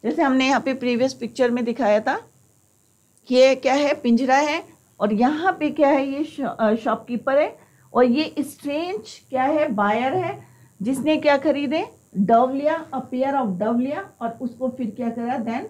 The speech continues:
set them free, और फिर उनको क्या करा? छोड़ दिया। तो इसी को हम पढ़ने जा रहे हैं, the whole story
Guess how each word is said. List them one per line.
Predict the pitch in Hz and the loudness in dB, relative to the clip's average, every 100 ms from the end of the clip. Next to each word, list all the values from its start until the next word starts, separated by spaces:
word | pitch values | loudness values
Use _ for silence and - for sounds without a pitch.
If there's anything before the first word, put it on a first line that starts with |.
| - _ _ _ 254 | -16 _ _ _ -4
set | 214 190 | -2 0
them | 269 440 - _ 381 | -2 -4 -14 _ -8
free, | 320 196 - - | -4 -6 -6 -8
और | 220 | -8
फिर | 277 277 | -6 -10
उनको | 269 240 247 | -2 -2 0
क्या | 233 202 220 | -6 -6 -8
करा? | 208 220 311 - | -6 -6 -8 -10
छोड़ | - 214 | -2 -2
दिया। | 202 233 381 - _ _ _ _ _ _ _ _ _ _ _ _ _ | -2 -6 -10 -16 _ _ _ _ _ _ _ _ _ _ _ _ _
तो | 220 | -4
इसी | 294 294 370 370 | -2 0 0 2
को | 349 | 0
हम | 311 269 | -2 -2
पढ़ने | 269 247 262 | -2 -2 -2
जा | 233 | -4
रहे | 220 233 | -4 -4
हैं, | 269 247 | -6 -6
the | 254 240 | -6 -2
whole | 233 240 247 - | -2 -2 -4 -8
story | 202 208 277 | -4 -4 -6